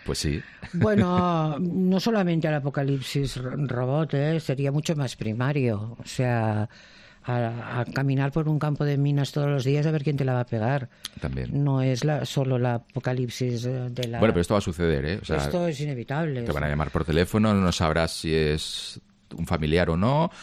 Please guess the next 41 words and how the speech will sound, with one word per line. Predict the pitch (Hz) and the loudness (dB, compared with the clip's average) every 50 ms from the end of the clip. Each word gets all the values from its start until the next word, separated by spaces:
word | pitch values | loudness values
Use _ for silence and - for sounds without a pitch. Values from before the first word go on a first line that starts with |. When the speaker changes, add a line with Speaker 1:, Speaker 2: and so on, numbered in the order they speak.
| - - | -18 -10
Speaker 1:
porque | - 80 71 78 73 | -10 -6 -4 -2 0
van | 76 76 78 | 0 0 -2
a | - | 0
clonar | - 80 76 76 76 73 | 0 2 2 2 2 0
Speaker 2:
Por-, | 71 78 | 0 0
Speaker 1:
la | 78 80 | 0 2
voz. | 92 110 123 - - 156 | 4 4 4 4 4 2
Speaker 2:
claro. | 151 147 139 139 147 165 175 | 0 0 0 0 0 0 0
No, | 165 175 190 | 0 0 0
no, | 226 202 | 0 0
pero | 214 185 180 | 0 0 -2
si, | 147 - - | -2 -2 -2
ya | 156 156 156 202 226 254 | -2 0 0 0 0 -2
sin | - - 247 214 | -2 0 0 2
inteligencia | 175 165 151 156 147 147 - 185 208 220 247 | 2 2 2 0 0 -2 -2 0 0 0 0
artificial, | 233 - 185 147 - 151 - - 147 139 131 151 196 285 | 0 -2 -2 -2 -2 -4 -2 -2 0 0 0 0 0 -2
Speaker 1:
Sí. | - 71 65 64 64 80 - - _ _ | -2 -4 -4 -6 -6 -8 -12 -14 _ _
Speaker 2:
ya | - 113 - | -10 -4 -2
te | 156 160 | 0 0
la | 151 - | 0 0
cuelan, | - 165 202 220 170 135 117 123 | 0 0 2 2 0 0 -4 -6
porque, | - - 127 123 - 139 | -6 -6 -8 -4 -2 -2
Speaker 1:
Sí, | 135 135 | -2 -2
sí. | 127 | -2
Speaker 2:
claro, | - 120 127 151 190 | -2 -2 -2 0 0
es | 170 - | 0 -2
que | - 139 | -2 -4
cada | - 139 143 143 | -2 -2 0 0
día | 139 143 147 151 | -2 -2 -2 -2
es | - | -2
una | 185 190 180 | -2 -2 -2
cosa | 160 - 147 - 147 | -2 -4 -4 -2 -2
diferente. | 135 135 123 - 135 131 147 185 196 - 170 | -2 -2 -2 -2 -2 0 0 0 0 0 -2
Te | 151 151 143 | -2 -2 -2
Speaker 1:
Mm. | |
Speaker 2:
mandan | 143 139 135 135 143 143 143 143 - - - - - - - - | -2 -2 -2 -2 0 -2 -2 -4 -4 -8 -14 -18 -18 -20 -10 -6
páginas | - 170 160 - 170 160 156 156 151 147 131 | -4 -4 -2 -2 -2 0 0 2 0 0 0
de | 143 156 | -2 -2
tus | 139 - 147 - - | -2 -4 -4 -6 -6
proveedores | - 143 143 139 139 139 135 143 147 147 147 147 147 - | -6 -4 -2 -2 -2 -2 0 0 0 0 0 -2 -4 -4
que, | - - 151 147 147 147 143 143 139 | -6 -4 -2 -2 0 0 -2 -2 -4